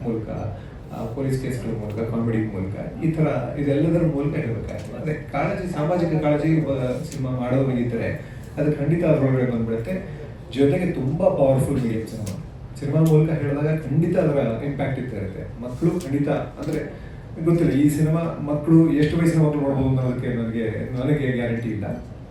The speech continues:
ನಾನಾಗಿ ನನ್ನ ಮಕ್ಕಳು ಚಿಕ್ಕ ವಯಸ್ಸಿನ ತೋರಿಸ್ಕೊಡ್ತಾ ಇದ್ದೆ. ಆ,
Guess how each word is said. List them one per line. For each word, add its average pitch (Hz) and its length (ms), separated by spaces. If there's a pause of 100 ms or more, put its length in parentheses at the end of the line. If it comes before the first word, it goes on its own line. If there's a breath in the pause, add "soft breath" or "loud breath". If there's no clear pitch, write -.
(200)
ನಾನಾಗಿ 156 340
ನನ್ನ 151 180
ಮಕ್ಕಳು 151 280
ಚಿಕ್ಕ 131 160
ವಯಸ್ಸಿನ 127 260
ತೋರಿಸ್ಕೊಡ್ತಾ 110 420
ಇದ್ದೆ. - 320 (600 loud breath)
ಆ, 131 40